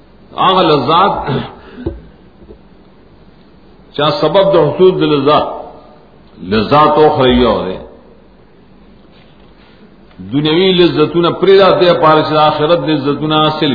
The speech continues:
کې. دې دې کې دا صبر چې دی سلورو قسمو ته شامل دی. ابن کثیر او خازن لیکلي. استعانت وغواړئ په صبر، ځان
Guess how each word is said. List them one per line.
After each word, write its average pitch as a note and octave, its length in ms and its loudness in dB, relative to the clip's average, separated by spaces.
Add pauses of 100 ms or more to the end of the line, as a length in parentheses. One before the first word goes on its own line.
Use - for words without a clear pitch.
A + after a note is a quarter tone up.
کې. G#2+ 140 -4 (3750)
دې F3 180 0
دې G3 100 4
کې E3+ 160 2
دا D#3 140 2
صبر F3 340 0
چې D#3 320 0
دی D#3 120 0
سلورو E3+ 400 0
قسمو D3+ 340 -6
ته C#3+ 100 -4
شامل B2 480 -2
دی. G#2 160 -4 (1300)
ابن D#3+ 180 -2
کثیر D#3 340 -2
او D#3 100 4
خازن C#3+ 400 0 (100)
لیکلي. G#2 360 -4 (1400)
استعانت D#3+ 580 -2
وغواړئ D3+ 460 2
په D3 80 -2
صبر، D#3 360 0 (1900)
ځان E3 220 2